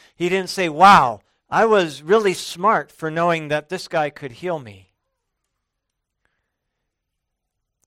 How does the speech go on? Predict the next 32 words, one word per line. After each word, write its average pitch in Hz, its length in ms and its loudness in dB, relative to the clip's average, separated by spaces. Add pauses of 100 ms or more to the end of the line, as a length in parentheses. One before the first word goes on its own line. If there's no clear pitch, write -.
(680)
I 202 240 -4
made 190 260 -4
a 160 100 -4
really 170 360 -8
brilliant 156 520 -8
decision, 131 600 -14
didn't 139 280 -12
I, 104 280 -20 (1700)
for - 140 -12
asking 127 460 -14
him 120 200 -16
to 113 80 -16
heal 120 260 -20
me?" 104 160 -20 (240)
That's - 180 -20
not 170 180 -12
what 139 120 -16
he 127 80 -20
comes 131 280 -20
back 120 340 -18
to 120 100 -20
do. 127 200 -16
That's 123 240 -14
not 151 220 -12
what 135 160 -12
was 123 180 -14
in 120 140 -16
his 110 220 -20
heart. 123 360 -20 (920)
In 147 140 -14
his 139 200 -14
mind, 131 580 -8